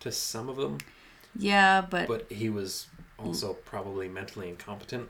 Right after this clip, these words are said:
Speaker 2: Yes, and later he was exonerated, of
Speaker 1: Yeah.
Speaker 2: course, after his death. Poor
Speaker 1: Yeah.
Speaker 2: guy.
Speaker 1: So he, uh, quote-unquote, committed suicide.
Speaker 2: Yes, but
Speaker 1: <laughs> At
Speaker 2: they
Speaker 1: the hands of police, most likely,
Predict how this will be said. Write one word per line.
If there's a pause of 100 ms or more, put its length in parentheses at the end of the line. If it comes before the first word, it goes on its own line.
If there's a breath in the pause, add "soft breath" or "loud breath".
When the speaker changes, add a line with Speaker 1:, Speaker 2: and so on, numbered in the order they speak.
Speaker 2:
Yes,
and
later
he
was
exonerated,
of
Speaker 1:
Yeah.
Speaker 2:
course,
after
his
death. (120)
Poor
Speaker 1:
Yeah.
Speaker 2:
guy. (360 loud breath)
Speaker 1:
So
he, (280)
uh, (300)
quote-unquote,
committed
suicide. (220)
Speaker 2:
Yes, (460)
but
Speaker 1:
<laughs>
At
Speaker 2:
they
Speaker 1:
the
hands
of
police,
most
likely,